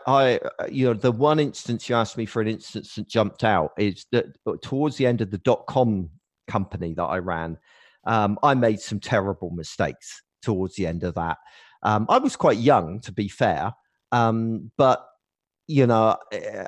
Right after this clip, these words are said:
I mismanaged that quite heavily. And it was a very difficult time because we were having to fire a lot of people and that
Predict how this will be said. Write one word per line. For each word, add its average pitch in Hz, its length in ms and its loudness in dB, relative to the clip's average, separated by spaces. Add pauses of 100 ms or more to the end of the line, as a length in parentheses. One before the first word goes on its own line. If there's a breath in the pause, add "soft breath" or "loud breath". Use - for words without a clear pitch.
I 139 140 4
mismanaged 123 760 2
that 95 180 2
quite 104 240 2
heavily. 90 380 0
And 95 80 -2
it 104 100 0
was 127 140 -4
a 135 40 -2
very 170 200 4
difficult - 480 0
time 107 380 2
because 95 340 -4
we 104 120 -4
were 87 80 -4
having 87 180 -10
to 69 60 -14
fire 104 500 0
a 95 40 -4
lot 101 200 0
of - 80 -8
people 101 540 -2
and 85 180 -4
that 95 100 -2